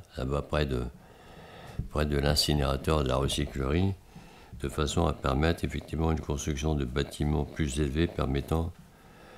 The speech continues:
des implantations industrielles. Là, vous avez un rapport d'ailleurs qui est joint effectivement dans votre chemise. Lors de l'enquête publique qui s'est terminée voici deux jours, personne n'est venu.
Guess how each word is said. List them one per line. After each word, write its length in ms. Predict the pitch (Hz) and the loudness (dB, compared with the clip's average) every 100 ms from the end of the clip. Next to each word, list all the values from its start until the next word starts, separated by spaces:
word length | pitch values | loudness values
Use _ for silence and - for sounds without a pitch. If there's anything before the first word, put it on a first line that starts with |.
| - - | -12 -2
des 180 | 76 87 | 4 6
implantations 760 | 78 82 80 - 82 - 95 - | 6 6 4 4 4 6 4 8
industrielles. 640 | 98 87 80 - 64 - - - - - - - - - - - - - - - | 6 6 0 -2 -4 -6 -14 -20 -20 -20 -20 -20 -18 -18 -10 -10 -10 -16 -16 -4
Là, 680 | 90 92 92 90 90 90 87 | 4 6 8 8 8 8 6
vous 240 | 87 85 | 4 4
avez 160 | 92 92 | 6 6
un 80 | 82 | 4
rapport 480 | 87 87 - 92 | 4 4 4 4
d'ailleurs 280 | 80 82 85 | 6 4 2
qui 140 | - 78 | 0 0
est 60 | |
joint 400 | 73 82 85 85 | 0 2 4 4
effectivement 560 | 73 76 - 78 76 76 | 2 -4 -4 -2 0 0
dans 100 | 67 | -2
votre 300 | 73 - 67 | -2 -4 -6
chemise. 640 | - 85 98 104 87 78 73 69 - - - - - - - - - - - - - 80 | 0 0 2 0 -2 0 0 -2 -10 -16 -14 -10 -2 -2 -2 -10 -14 -14 -14 -14 -12 -2
Lors 400 | 80 87 90 90 | 4 8 8 8
de 140 | 85 | 8
l'enquête 420 | 82 82 92 85 | 6 6 4 4
publique 460 | - 92 76 92 87 | 4 2 4 0 0
qui 80 | 78 | 0
s'est 160 | 85 | -2
terminée 340 | 76 78 87 82 | 0 4 4 4
voici 300 | 76 78 73 | 2 -2 -2
deux 120 | 78 | 0
jours, 220 | 101 98 | 0 0
personne 560 | - 101 85 - 104 98 | 2 4 4 4 4 6
n'est 140 | 95 | 6
venu. 240 | 92 85 | 4 2